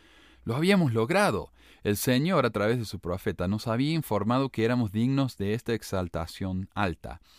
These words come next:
Nunca pensé que se haría de esta manera.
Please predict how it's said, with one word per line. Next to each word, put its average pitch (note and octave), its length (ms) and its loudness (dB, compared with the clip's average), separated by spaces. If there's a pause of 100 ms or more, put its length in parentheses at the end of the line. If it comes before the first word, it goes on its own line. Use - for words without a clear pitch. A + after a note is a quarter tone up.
(220)
Nunca C3 300 2
pensé A#2 480 -2
que B2 140 -4
se - 160 -6
haría F2 340 -4
de D#2 160 -6
esta D#2 180 -10
manera. G2+ 480 -2